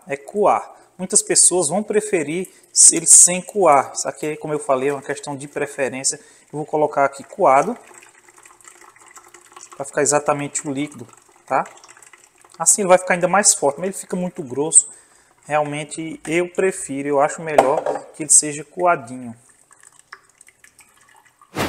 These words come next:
Depois de pronto, claro, só tomar. Olha só, deu um copo bem cheio, um pouco mais, claro, isso aqui é bem normal.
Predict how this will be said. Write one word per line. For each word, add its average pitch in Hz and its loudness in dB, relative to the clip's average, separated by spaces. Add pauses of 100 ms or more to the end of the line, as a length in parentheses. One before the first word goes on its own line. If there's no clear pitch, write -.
(220)
Depois 185 -2
de 190 -4
pronto, 233 -2
claro, 143 0 (240)
só 165 0
tomar. 170 -4 (1800)
Olha 139 -8
só, 139 -10 (240)
deu 143 -8
um 147 -10
copo 143 -4
bem 147 -4
cheio, 135 -6
um 123 -14
pouco 151 -6
mais, 139 -4
claro, 135 -2
isso - -12
aqui 127 -12
é 127 -8
bem 127 -14
normal. 131 -10